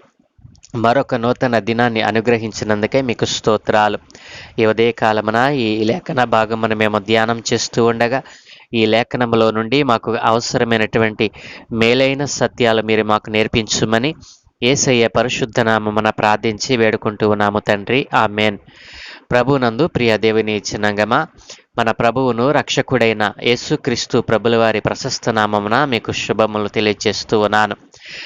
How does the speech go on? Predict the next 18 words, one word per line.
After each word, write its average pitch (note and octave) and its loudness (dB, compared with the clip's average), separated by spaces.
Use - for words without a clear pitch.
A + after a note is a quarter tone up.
నేటి A#2 0
దినమున A#2 0
కొరకై A#2+ -2
మరి A2 2
ఏర్పాటు A#2+ 2
చేయబడిన A2+ 0
ఈ A2 2
లేఖనమును A2 0
మనం A2 0
ధ్యానం G#2 0
చేద్దాం. G#2 0
ప్రభువునందు A#2+ 0
ప్రియ A#2 2
దేవుని G#2 0
జనాంగమా, G#2+ -2
మరి G#2 2
నిన్నటి B2 -2
దినాన A#2+ 0